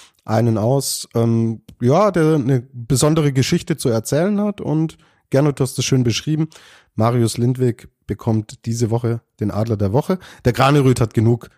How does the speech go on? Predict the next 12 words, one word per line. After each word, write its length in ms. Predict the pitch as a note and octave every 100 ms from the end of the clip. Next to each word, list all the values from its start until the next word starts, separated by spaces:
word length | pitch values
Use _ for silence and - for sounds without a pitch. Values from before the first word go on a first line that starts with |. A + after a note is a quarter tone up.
| _
Preise 580 | - - F#2+ F#2+ F#2+ F2+ - _
und 140 | - G2
Pokale 520 | G2+ G2 F#2+ G2+ G2 _ - _
abgeräumt. 580 | - A#2 B2+ G2 F2 E2 - _ _ _ _ _
So, 520 | - G#2 B2+ F2+ - _ _ _ _ _
jetzt 640 | A2 D#3 - - - - _ _ _ _ _ -
haben 480 | - A2+ B2+ A#2 G#2+
wir 380 | A2+ A2 A2 -
eine 640 | - G#2 G#2+ A2+ A#2 A#2 B2 _ _ _ _
letzte 1040 | G2+ G2 G2+ C#3+ - - - D#3+ D#3+ E3 F3 _ _
Hörerfrage 800 | - C3 F3 - E3 E3+ F#3+ A#3 - _ - - _
und 480 | A#2 C3 C3 - -